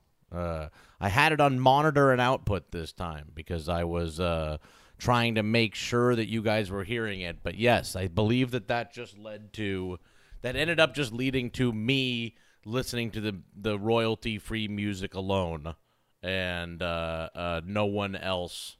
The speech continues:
hearing it except for me. How weird. How weird. I need to fix the music. I need to fix the music. I was trying to today. We do listen. We do listen over here. And I have heard you. I hear you that you aren't hearing the music.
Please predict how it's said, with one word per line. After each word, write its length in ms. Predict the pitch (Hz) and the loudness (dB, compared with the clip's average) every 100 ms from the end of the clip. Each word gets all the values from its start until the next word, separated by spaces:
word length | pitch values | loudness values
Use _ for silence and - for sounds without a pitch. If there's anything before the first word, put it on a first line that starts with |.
| - | -20
hearing 360 | - 98 87 82 | -6 -2 -2 -2
it 120 | 73 | -6
except 360 | 78 - 85 | -8 -4 -6
for 120 | - 82 | -4 -6
me. 300 | 80 71 82 _ _ - | -6 -8 -16 _ _ 4
How 120 | 131 | 6
weird. 300 | 156 135 90 - _ - _ _ _ _ _ _ - | 8 4 2 -8 _ -20 _ _ _ _ _ _ -2
How 140 | 113 123 | 2 4
weird. 400 | 117 87 69 76 | 4 2 -2 -6
I 80 | 98 | 0
need 80 | 147 | 2
to 80 | 135 | 2
fix 240 | 131 - | 0 -2
the 80 | 104 | -4
music. 380 | 104 90 76 - _ - | -2 -2 -4 -16 _ -8
I 80 | |
need 100 | 107 | -4
to 80 | 104 | -4
fix 220 | 107 101 | -4 -8
the 80 | - | -8
music. 320 | 90 82 69 - | -12 -12 -12 -8
I 100 | 101 | -6
was 120 | 117 | -6
trying 400 | - 143 151 135 | -6 -2 -2 -2
to 160 | 117 101 | -6 -6
today. 440 | 95 92 76 98 _ _ _ _ _ - | -4 -4 -6 -14 _ _ _ _ _ -2
We 140 | 135 | -2
do 260 | 117 165 196 | 2 2 4
listen. 540 | 180 185 - 101 - _ | 2 2 0 -4 -8 _
We 220 | 92 113 117 | -6 -4 -4
do 400 | 95 117 131 143 | -4 -4 -2 -2
listen 560 | 131 120 - - - _ _ _ _ _ _ - | -2 -2 -2 -10 -12 _ _ _ _ _ _ -6
over 260 | 101 82 82 | -4 -4 -4
here. 200 | 90 76 | -2 0
And 100 | 92 | 2
I 200 | 104 110 | 2 2
have 320 | 139 160 156 - | 4 2 2 0
heard 260 | 185 190 170 | 2 2 2
you. 260 | 110 80 - | -2 -4 -2
I 100 | 110 | -2
hear 400 | 113 - 151 175 | -2 -6 -4 -2
you 320 | 151 95 69 85 | -2 -4 -6 -2
that 200 | 98 95 | -2 -2
you 140 | 104 | 0
aren't 220 | 117 120 | 0 0
hearing 320 | 120 123 120 117 | -2 -2 0 0
the 60 | |
music. 600 | 110 101 85 73 - - | 0 2 0 -4 -16 -20